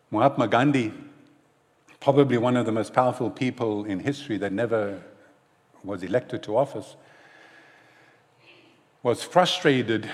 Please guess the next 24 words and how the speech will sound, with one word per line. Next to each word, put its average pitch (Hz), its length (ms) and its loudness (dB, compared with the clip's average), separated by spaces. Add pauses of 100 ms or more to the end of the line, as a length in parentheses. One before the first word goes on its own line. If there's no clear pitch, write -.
(140)
with 117 240 -4
the 107 80 -6
caste - 480 -2
system - 480 -6
in 113 140 -4
India, 104 400 -6 (720)
and 117 80 -8
he 104 80 -6
hated 139 400 -6
it. - 240 -16 (540)
This 165 160 2
system 170 420 2
that 127 160 2
people 160 260 4
were 123 120 4
born 143 360 8
into, 135 260 2
and 113 100 0
you 110 100 -2
were 104 100 4
locked 147 400 0
into 131 280 0
a - 20 2
level 135 420 2